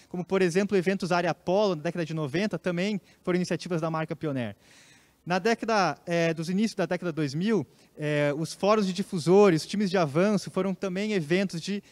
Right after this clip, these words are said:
uma forma de levar a comunicação de forma inovadora e de ta-, fazer um engajamento junto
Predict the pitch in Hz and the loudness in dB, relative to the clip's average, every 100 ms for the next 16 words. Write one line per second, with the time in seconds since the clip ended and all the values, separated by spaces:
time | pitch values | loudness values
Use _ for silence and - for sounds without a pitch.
0 | - _ 196 190 - 240 240 190 185 - | -20 _ -6 -6 0 2 2 2 0 0
1 | - 208 196 - 170 196 180 - 190 190 | 0 -2 -2 -2 -4 -4 -6 -4 -4 -2
2 | 185 180 156 156 202 226 208 - - 185 | -2 0 0 2 2 2 0 -8 -10 -8
3 | 196 - 202 208 185 190 220 208 190 196 | -6 -4 -2 0 0 0 -2 0 0 0
4 | 175 190 180 147 214 - 165 | -2 -2 -2 0 0 -2 -6